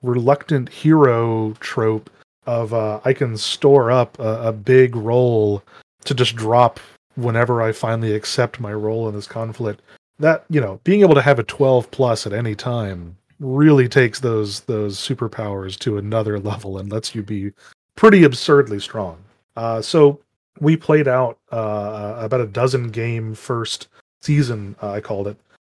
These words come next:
Uh, and then we took a break so that we could edit and revise and, you know, talk through all of it together and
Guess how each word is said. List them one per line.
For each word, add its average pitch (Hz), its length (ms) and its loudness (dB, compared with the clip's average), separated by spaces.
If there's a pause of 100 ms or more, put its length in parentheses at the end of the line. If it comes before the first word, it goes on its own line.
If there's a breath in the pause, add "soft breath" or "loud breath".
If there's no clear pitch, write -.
(100)
Uh, 107 100 -6
and 120 100 -2
then 151 80 2
we 151 60 2
took 190 140 2
a 180 40 2
break 165 400 -2
so 135 220 0
that 117 140 -2
we 117 140 -4
could 127 160 0
edit 120 340 -2
and 110 160 -8
revise 110 560 -6
and, 104 240 -14
you 107 60 -12
know, 95 160 -14
talk - 300 -16
through 120 200 -4
all 101 140 -4
of 92 80 -12
it 98 80 -14
together 101 480 -10
and 101 520 -12